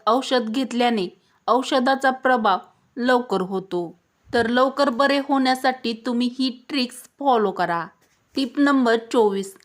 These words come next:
लहान मुलांसाठी खिचडी बनवताना त्यात वरून पालक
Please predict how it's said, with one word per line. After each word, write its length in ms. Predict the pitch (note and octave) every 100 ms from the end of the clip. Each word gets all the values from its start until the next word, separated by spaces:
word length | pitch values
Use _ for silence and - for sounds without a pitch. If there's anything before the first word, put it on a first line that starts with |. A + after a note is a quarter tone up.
| _ -
लहान 320 | A3+ A#3+ B3+
मुलांसाठी 920 | C4 C4+ C4 C4 C#4 C4 C4 A3+ A3+
खिचडी 360 | - C4 A#3+ B3
बनवताना 680 | A#3 B3+ A#3+ A#3 A#3+ A3+ G3+ G#3
त्यात 280 | - F#3 F#3 - _ _ _ -
वरून 360 | A#3+ A#3+ C4+
पालक 440 | C#4+ C#4 A#3+ A3